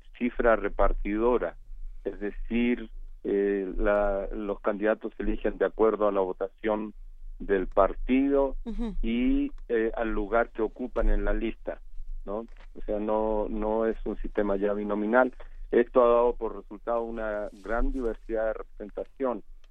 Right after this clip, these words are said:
Speaker 1: en este nuevo Parlamento.
Speaker 2: Claro, y, y bueno, esto se acompaña también de noticias previas en Chile que también definen un poco el rumbo de estas elecciones. Eh, de igual manera comentábamos, por ejemplo, la des-, la despenalización del aborto,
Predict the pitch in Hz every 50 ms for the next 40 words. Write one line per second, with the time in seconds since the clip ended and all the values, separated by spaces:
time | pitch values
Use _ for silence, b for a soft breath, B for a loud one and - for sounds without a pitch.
0 | - - 98 104 107 107 - - 107 104 101 101 101 101 101 104 104 101 - 101
1 | 95 95 95 101 107 101 92 87 - - - - - - - - - - - -
2 | - - - - - - - - - 202 190 190 180 170 160 165 - 185 190 185
3 | - - 196 202 196 214 208 202 190 180 170 - 208 214 220 214 - 262 262 -
4 | 254 208 - 180 175 - 196 196 208 208 202 214 190 196 202 208 214 214 B B
5 | B B B B 202 208 208 214 202 247 254 220 269 254 - - - 233 247 247
6 | 233 220 190 175 165 - - - 190 196 - - - 202 208 214 - 208 - 202
7 | 208 233 240 247 247 240 233 226 - 240 226 220 214 208 208 202 - 196 190 -
8 | 190 185 180 196 202 196 190 185 - - 180 - 196 202 196 - 277 269 254 240
9 | 220 - B B B B B B B 196 202 202 185 190 220 233 240 240 240 226
10 | 226 233 233 240 233 - 220 202 185 180 185 - 214 214 214 208 202 196 190 -
11 | - - 180 185 180 - 220 214 214 220 202 190 180 175 175 - - - 185 180
12 | 180 180 175 - - 180 185 180 185 165 180 175 180 214 220 226 226 220 208 190
13 | 202 214 226 233 233 220 - 214 190 -